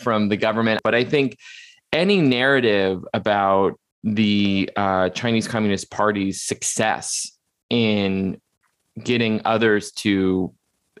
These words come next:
adhere to its worldview is, uh,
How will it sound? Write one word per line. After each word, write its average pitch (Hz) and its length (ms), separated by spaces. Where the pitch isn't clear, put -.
adhere 110 320
to 104 120
its 98 160
worldview 101 720
is, 98 460
uh, 92 300